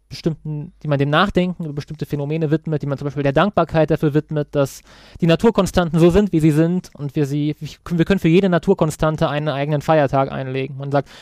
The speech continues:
„Danke, dass die Elementarladung so, wie sie ist, wie sie ist. Danke, dass die kosmologische Konstante so ist, wie sie ist.“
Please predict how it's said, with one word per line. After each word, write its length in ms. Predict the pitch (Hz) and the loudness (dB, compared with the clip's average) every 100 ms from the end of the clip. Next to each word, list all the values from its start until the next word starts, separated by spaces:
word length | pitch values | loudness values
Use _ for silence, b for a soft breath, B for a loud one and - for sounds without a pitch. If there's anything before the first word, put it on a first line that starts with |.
| B | B
„Danke, 300 | - 160 160 | 0 0 2
dass 160 | 151 143 | -2 0
die 160 | 156 | 0
Elementarladung 800 | 147 147 151 143 165 160 147 147 143 | 2 2 2 2 2 2 2 0 -2
so, 160 | 143 | -2
wie 60 | 139 | -4
sie 140 | 135 | -8
ist, 180 | - - | -10 -6
wie 80 | 151 | -4
sie 140 | 147 | -2
ist. 180 | 147 - | -2 -2
Danke, 180 | 151 156 | 0 0
dass 120 | 147 | -2
die 80 | - | -2
kosmologische 580 | 151 - 147 151 147 151 | -2 0 2 2 0 -2
Konstante 460 | 151 - 151 143 | -4 -2 -4 -2
so 120 | 135 | -4
ist, 140 | 143 - | -4 -6
wie 60 | |
sie 120 | 139 143 | -4 -2
ist.“ 240 | 143 - | -4 -6